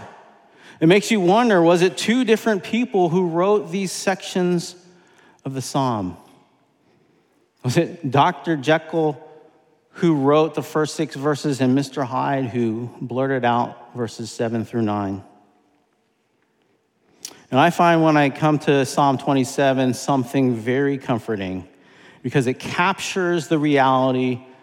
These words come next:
of what we face, all of us, as people of God living in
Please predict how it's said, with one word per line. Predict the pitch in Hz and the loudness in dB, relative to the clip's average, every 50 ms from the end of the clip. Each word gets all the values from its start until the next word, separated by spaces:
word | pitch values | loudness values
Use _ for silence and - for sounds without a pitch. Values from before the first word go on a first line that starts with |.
| - - - _ _ _ _ _ - - - | -20 -20 -20 _ _ _ _ _ -16 -6 -4
of | 135 107 107 117 120 | -4 -4 -4 -4 -2
what | 127 143 139 113 | 0 0 0 -2
we | 127 135 131 131 127 123 123 - - - - | -2 -2 0 0 0 -2 -4 -10 -18 -20 -20
face, | - - - - 151 139 131 123 110 - - | -20 -10 -4 0 0 2 2 0 0 -2 -8
all | - - 131 147 165 190 185 175 | -8 -4 0 0 2 2 2 2
of | 135 107 | 2 0
us, | 107 98 98 101 101 - - - - - _ _ _ _ _ _ _ _ _ _ _ _ _ _ | -2 -2 -4 -4 -6 -10 -12 -14 -14 -18 _ _ _ _ _ _ _ _ _ _ _ _ _ _
as | 123 117 | -16 -14
people | - - - 156 151 - 147 139 | -10 -8 -8 -6 -6 -4 -6 -6
of | 127 120 | -6 -4
God | 113 113 104 101 98 98 98 101 101 95 - - - _ - | -4 -4 -2 -2 -4 -4 -6 -6 -8 -10 -14 -18 -20 _ -16
living | - 110 107 113 113 127 131 123 123 120 | -10 -4 -2 -2 0 2 0 0 0 -2
in | - 123 117 110 104 101 98 98 95 | -4 -4 -4 -4 -2 -2 -4 -4 -6